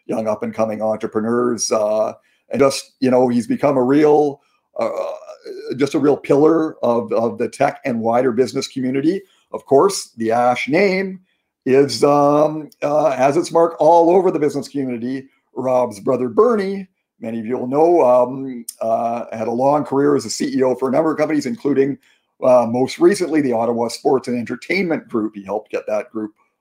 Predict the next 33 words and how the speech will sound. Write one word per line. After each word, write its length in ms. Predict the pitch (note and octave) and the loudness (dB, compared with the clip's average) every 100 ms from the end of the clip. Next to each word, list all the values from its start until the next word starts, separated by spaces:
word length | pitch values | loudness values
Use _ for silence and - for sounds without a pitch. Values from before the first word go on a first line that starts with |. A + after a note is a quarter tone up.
| _ | _
uh, 180 | A2 F#2+ C#3 | 0 0 2
off 260 | B2+ A#2 | 2 0
the 80 | A#2+ | -4
ground, 480 | B2+ B2 A#2+ A2+ A2+ | 0 0 0 -2 -4
uh, 260 | A2 G#2+ | -2 -4
get 240 | G#2 A2+ A2+ | -4 -6 -4
the 80 | A2 | -4
Red 240 | A2+ A2 | -4 -4
Blacks, 540 | F#2+ G2+ G2 - - | -4 -4 -6 -10 -8
uh, 280 | G#2+ G2 - - _ _ _ - | -6 -6 -8 -12 _ _ _ -4
going. 240 | A#2+ G#2+ | -4 -2
So, 360 | - C3 A#2+ A#2+ | 0 2 4 6
um, 400 | B2 B2 B2+ B2 _ _ - | 6 6 0 -10 _ _ -4
uh, 200 | B2 A2+ B2 | 0 0 -2
it's 160 | - | -2
just 240 | D#3+ D#3+ C3+ | 0 0 0
a 60 | |
real, 720 | A#2+ D3+ E3 D#3+ D#3 D#3 C#3+ _ _ - | 2 4 6 6 6 4 -2 _ _ -4
uh, 300 | A#2+ B2+ A2 G2+ | -2 -2 -4 -8
well-regarded 920 | C#3+ A#2+ D#3 F3 D#3 A#2+ B2+ C3+ C3 G#2+ | -6 2 4 4 2 0 -2 0 -2 -2
family, 320 | B2 B2+ A#2+ | -4 -4 -4
and 100 | A2+ | -4
a, 180 | A2 A#2+ | -4 -6
and 100 | A#2 | -6
a, 200 | A2+ A#2 | -8 -8
and 140 | A2+ | -10
especially 560 | A2+ - D3+ C#3 C#3+ C3 | -10 -4 -4 -2 -2 0
for, 300 | B2+ A#2+ G#2+ _ | -2 -4 -8 _
for 140 | A#2+ | -4
Rob, 400 | A2+ A#2+ A#2+ A#2 | 0 0 0 -2
uh, 300 | A2+ A2+ A2 - | -4 -4 -4 -4
I 200 | A2 | -4
mean, 120 | G#2+ | -4